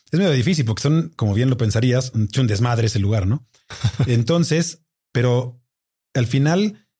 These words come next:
el objetivo era, si no tenemos la cantidad de clientes, ¿cómo los podemos atraer? Pues con creatividad. Entonces empezamos de repente a acercarnos a Playboy, ¿no? Me acuerdo perfecto. A hacerles anuncios gratis.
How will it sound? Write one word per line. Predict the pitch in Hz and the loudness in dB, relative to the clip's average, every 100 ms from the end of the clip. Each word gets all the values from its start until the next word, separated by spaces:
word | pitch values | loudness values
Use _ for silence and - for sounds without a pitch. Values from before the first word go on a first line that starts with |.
| - | -4
el | 123 | -2
objetivo | 131 135 180 190 | 0 -2 0 0
era, | 185 196 - _ _ _ _ _ _ _ _ - | 0 0 -4 _ _ _ _ _ _ _ _ -8
si | - | 0
no | 127 160 - | 2 2 0
tenemos | 208 165 165 160 127 123 110 | 0 2 4 2 0 -2 -2
la | 104 | -2
cantidad | 107 104 117 139 | 0 -2 0 0
de | 151 | 0
clientes, | 120 117 107 98 - | 0 0 0 -2 -2
¿cómo | 151 160 | 0 2
los | 147 - | 0 0
podemos | 123 127 135 120 | 0 2 2 0
atraer? | 110 110 127 131 _ _ _ _ _ | -2 -2 -2 -6 _ _ _ _ _
Pues | - | -10
con | - 110 | -4 -2
creatividad. | 107 107 110 160 120 | 0 0 0 0 0
Entonces | 107 139 175 - _ - | -2 0 -2 -2 _ -4
empezamos | 107 110 151 180 170 | -2 0 2 2 2
de | 131 | 0
repente | 113 139 131 | 0 0 0
a | |
acercarnos | 135 110 117 123 135 | 0 0 0 2 2
a | 117 | 0
Playboy, | 110 113 113 107 - _ | 0 2 2 0 -4 _
¿no? | 107 139 160 | -2 -2 -2
Me | 107 | -4
acuerdo | 104 123 | -4 -2
perfecto. | 104 117 101 - _ _ _ _ - | -2 -2 -4 -10 _ _ _ _ -4
A | 113 | -2
hacerles | - 131 131 | 0 0 2
anuncios | 117 120 113 123 107 | 2 2 2 0 0
gratis. | 113 120 - - | 0 -2 -6 -12